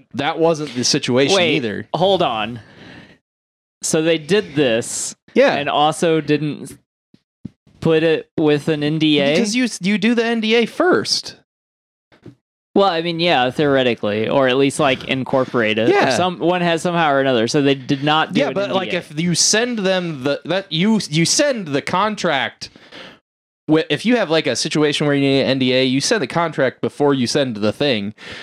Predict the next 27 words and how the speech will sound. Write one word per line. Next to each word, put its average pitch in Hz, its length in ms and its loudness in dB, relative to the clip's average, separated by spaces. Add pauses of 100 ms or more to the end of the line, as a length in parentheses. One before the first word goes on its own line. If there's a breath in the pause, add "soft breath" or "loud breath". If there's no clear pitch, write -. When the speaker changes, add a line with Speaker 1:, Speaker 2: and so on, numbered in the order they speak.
(360 loud breath)
Speaker 1:
Like, 170 220 -2
if, - 260 -6
if 190 220 -2
we 254 200 2
somehow 202 560 0
got, 156 300 0
like, 127 440 0 (320)
screeners 175 840 2
for 143 220 0
fucking 139 400 -2
Marvel 135 420 2
movies, 117 480 0
please 135 640 -2 (120)
God, 135 520 -2 (380 loud breath)
they 196 220 0
would, 160 320 0
they 254 160 0
would 208 160 -4
send 247 340 -2
us 156 420 -2
the 143 220 -6
N 208 160 0
D 180 180 2
As 160 300 0
l-, 147 140 -2
way 359 640 0
before 262 720 0